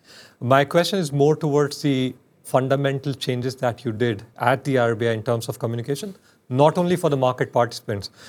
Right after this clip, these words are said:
but you also had a focus on making communication in such a way that even common people can understand what R B I can do. So there you stand a little bit m-, different on the overall communication debate.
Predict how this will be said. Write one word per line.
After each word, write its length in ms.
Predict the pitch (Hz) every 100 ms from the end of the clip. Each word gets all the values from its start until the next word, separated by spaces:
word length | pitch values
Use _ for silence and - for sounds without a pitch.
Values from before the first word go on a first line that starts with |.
| - -
but 140 | 120
you 120 | 165
also 360 | 175 185 190 214
had 260 | 170 147 156
a 40 |
focus 540 | 151 143 135 160 156
on 320 | 160 147 143 135
making 380 | 139 139 151
communication 920 | 143 139 135 131 135 131 127 139 131 123 _ _ _ -
in 120 | 143
such 360 | - 170 165 170
a 60 |
way 160 | 147 151
that 320 | 143 127 - _ _
even 220 | 151 151 151
common 380 | 156 147 156
people 260 | 147 143 143
can 200 | 147 131
understand 640 | 120 117 - 127 120 107
what 200 | 113 113
R 160 | 113 110
B 120 | 113
I 60 | 107
can 180 | 117 104
do. 140 | 98 - -
So 140 | - 143
there 220 | 135 185
you 140 | 208
stand 360 | 190 - 170 160
a 20 |
little 300 | 143 147 151
bit 180 | 156 -
m-, 280 | 127 127 120 - _ _ _ - 104
different 580 | 147 147 - 135 98 - _ _ _ _
on 180 | 131 127
the 80 | 131
overall 440 | 131 131 131 127
communication 600 | 117 117 117 110 113 - 104
debate. 320 | 95 101